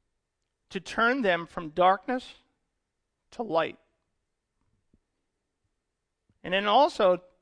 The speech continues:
to turn the people from the power of Satan to God. I want to make a point here.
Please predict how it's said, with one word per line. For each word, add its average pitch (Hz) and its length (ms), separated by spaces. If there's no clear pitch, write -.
to 202 80
turn 208 240
the 190 60
people 202 300
from 185 220
the 170 80
power 202 380
of - 160
Satan 190 440
to - 160
God. 147 500
I - 60
want 208 120
to 220 40
make 208 160
a 180 60
point 180 360
here. - 320